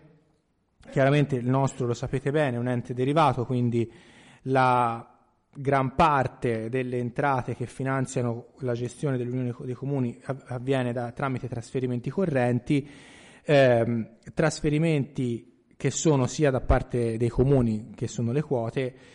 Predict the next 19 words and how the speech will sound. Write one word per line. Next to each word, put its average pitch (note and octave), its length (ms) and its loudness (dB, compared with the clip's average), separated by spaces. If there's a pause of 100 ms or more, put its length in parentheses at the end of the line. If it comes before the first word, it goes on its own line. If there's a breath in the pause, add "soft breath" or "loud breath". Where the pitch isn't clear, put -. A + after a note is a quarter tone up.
sia B2 680 2
dagli, A#2+ 800 0
eh, A2 460 -4
dagli B2 220 -2
altri A#2+ 280 -2
enti, A#2 360 2
in A2+ 60 0
modo A#2 180 2
particolare B2+ 560 2
dalla A#2 160 0
Regione A#2 300 2
e - 20 2
dallo A2+ 240 2
Stato B2 360 0
per A#2 160 -6
il, A#2 200 -6 (500 loud breath)
per C3 160 2
il A#2+ 100 0
finanziamento A#2 1160 -2